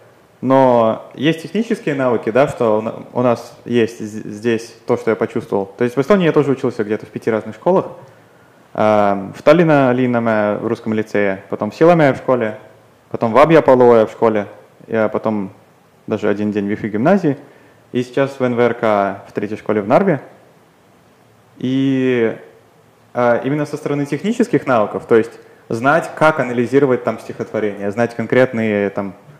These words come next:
как располагаются слова и что это значит. Знать конкретные технические навыки в ма-, в математике,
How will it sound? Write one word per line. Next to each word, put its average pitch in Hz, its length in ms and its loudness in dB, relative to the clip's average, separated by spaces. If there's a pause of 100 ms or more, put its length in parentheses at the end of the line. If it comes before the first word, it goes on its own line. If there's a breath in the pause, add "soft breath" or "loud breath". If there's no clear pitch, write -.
как - 240 -2
располагаются 117 600 4
слова 107 720 4
и 113 140 -2
что - 160 2
это 117 120 2
значит. - 320 -8 (580 soft breath)
Знать 135 220 -2
конкретные 180 460 0
технические 147 480 -6
навыки 139 280 -2
в 120 60 -6
ма-, 127 160 -2
в 107 120 -8
математике, 113 680 -4